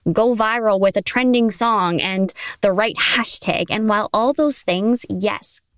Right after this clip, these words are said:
can be definitely beneficial, if you are not creating content with a specific niche in mind to the specific person and then having an incredible offer that's really, really clear and seamless to get to, all of those other things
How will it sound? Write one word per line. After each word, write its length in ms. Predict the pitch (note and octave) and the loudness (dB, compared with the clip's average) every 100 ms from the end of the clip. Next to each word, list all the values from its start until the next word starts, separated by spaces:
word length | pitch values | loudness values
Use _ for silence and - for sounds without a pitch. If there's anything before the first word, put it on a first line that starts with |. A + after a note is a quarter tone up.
| - | -6
can 160 | A#3 | -2
be 100 | G#3 F3+ | -2 -2
definitely 440 | A3 A3+ B3+ A#3+ | -4 -2 -2 0
beneficial, 720 | A#3+ G#3 G#3+ - - A#3 C4 - - - - _ | -2 -4 -6 -8 -6 -4 -4 -6 -20 -20 -20 _
if 120 | A#3+ | -6
you 140 | A3+ A3 | -2 -2
are 80 | |
not 580 | G#3+ G#3 G#3 A#3+ D#4+ - _ - | -2 -2 -2 -2 -2 -6 _ -6
creating 480 | - B3+ A#3 A3+ | -2 -2 -2 -2
content 640 | A3 - F#3+ F#3 - F3 - _ _ | -4 -4 -6 -6 -8 -10 -10 _ _
with 180 | G3 G3+ | -4 -4
a 120 | F#3 | -6
specific 600 | - - F3 - A3 C4+ | -8 -8 -6 -6 -4 -2
niche 280 | A#3+ A3+ B3 | -2 -2 -2
in 160 | A#3+ | -2
mind 380 | A3 F#3+ F3+ F#3 - - _ | -2 -2 -4 -6 -10 -20 _
to 140 | - C#4+ | -4 -2
the 100 | D4+ | -2
specific 480 | - C4+ - B3+ A#3+ | -4 -4 -4 -4 -4
person 360 | G3+ F#3+ G#3+ | -4 -4 -8
and 140 | - G3+ | -8 -6
then 100 | G3+ | -4
having 420 | F#3 G3 G#3+ A#3+ | -4 -4 -4 -4
an 80 | G#3+ | -2
incredible 600 | F#3+ - - G#3 A3 A3+ | -4 -4 -4 -2 -2 -4
offer 380 | F#3 F#3 - A#3+ | -4 -4 -4 -4
that's 240 | G#3+ F#3+ - - | -4 -8 -14 -4
really, 320 | F#3+ A#3 C4 | -2 0 0
really 200 | B3+ A#3+ | 0 -4
clear 380 | - - F#3+ G3+ | -10 -6 -4 -2
and 220 | - F3+ | -4 -6
seamless 440 | - G3 G3 A3+ | -4 -4 -2 -2
to 140 | - G3 | -6 -6
get 240 | E3+ D#3+ | -6 -6
to, 300 | - B3+ C4+ - - - - - _ - | -4 -2 -2 -4 -20 -20 -20 -20 _ -4
all 220 | G#3+ A#3+ | -2 0
of 100 | C4 | 2
those 160 | C#4+ C4 | 0 0
other 200 | A3 A#3 | -4 -4
things 500 | A3 F#3+ F#3+ G#3+ A#3 | -4 -2 0 -2 -4